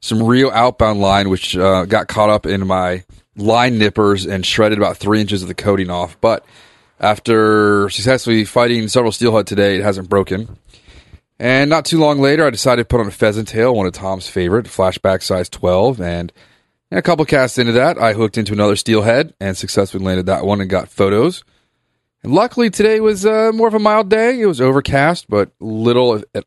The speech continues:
all, precipitation. We, uh, didn't really wear gloves. I eventually took off my rain shell and, and, uh, switched between my warm hat and my not-so-warm hat, but tomorrow I'm gonna wear my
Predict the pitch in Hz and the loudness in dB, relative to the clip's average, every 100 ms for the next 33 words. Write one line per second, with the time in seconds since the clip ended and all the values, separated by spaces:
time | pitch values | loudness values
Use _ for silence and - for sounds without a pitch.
0 | - 98 101 101 - - 92 - - 104 | -4 0 2 0 -4 -12 -12 -8 -4 -2
1 | 139 170 - _ _ - _ _ _ _ | -2 -4 -8 _ _ -20 _ _ _ _
2 | _ 101 98 98 98 95 98 98 95 139 | _ -4 -2 0 0 2 2 0 0 0
3 | 156 156 143 120 107 113 156 175 120 113 | 2 2 2 0 2 2 2 2 2 2
4 | 113 107 107 98 113 117 120 113 - 110 | 2 -2 -6 -2 -2 0 -2 -2 0 0
5 | 110 107 101 95 98 104 - 135 135 170 | 0 0 -4 -2 -2 -4 -2 0 2 0
6 | 147 95 92 90 _ _ _ _ _ _ | -2 -4 -8 -12 _ _ _ _ _ _
7 | _ _ - 95 92 90 98 95 95 95 | _ _ -16 -10 -10 -4 0 2 2 2
8 | 90 - - - 143 139 127 - 131 120 | 0 -6 -12 -2 -2 -2 -6 -4 -2 0
9 | 113 107 107 107 113 110 113 120 101 101 | 0 0 2 2 0 0 0 0 0 -2
10 | 104 101 - 113 107 110 110 120 135 - | -2 -2 -2 0 0 -2 0 0 -2 -10
11 | - 101 107 117 107 101 101 101 104 101 | -6 0 2 2 0 -2 -2 -2 -2 -4